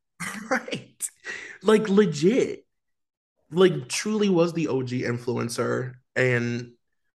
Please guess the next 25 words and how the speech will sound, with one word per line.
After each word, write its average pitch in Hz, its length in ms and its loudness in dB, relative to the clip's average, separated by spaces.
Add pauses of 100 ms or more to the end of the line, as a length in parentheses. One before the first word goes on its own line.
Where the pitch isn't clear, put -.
(280)
a 151 80 4
lot 165 220 6
of 190 60 4
the 180 80 4
stuff 151 300 -2
now, 139 280 2
like, 127 180 0
when 143 160 -6
we 147 80 0
were 147 140 -2
reading 131 320 -4
about, 117 500 -2 (140)
um, 117 560 -6
or 139 60 2
when 156 140 4
we 156 80 2
were 151 120 2
talking 135 380 -4
about 120 200 0
a 113 40 0
lot 117 160 0
of 110 60 -4
this 113 120 -6
stuff, 117 300 -4
like, 98 220 -6